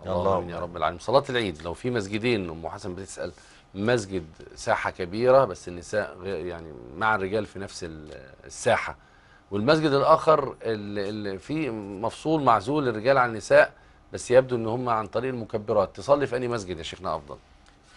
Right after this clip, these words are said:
Speaker 1: الحمد لله والصلاة والسلام على رسول الله صلى الله عليه وسلم. درء المفسدة مقدم على جلب المصلحة، هذه قاعدة،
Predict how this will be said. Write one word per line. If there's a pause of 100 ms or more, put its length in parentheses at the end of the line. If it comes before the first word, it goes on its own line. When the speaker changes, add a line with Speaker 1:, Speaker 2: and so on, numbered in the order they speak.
(640)
Speaker 1:
الحمد
لله
والصلاة
والسلام
على
رسول
الله
صلى
الله
عليه
وسلم.
درء
المفسدة
مقدم
على
جلب
المصلحة،
هذه (100)
قاعدة،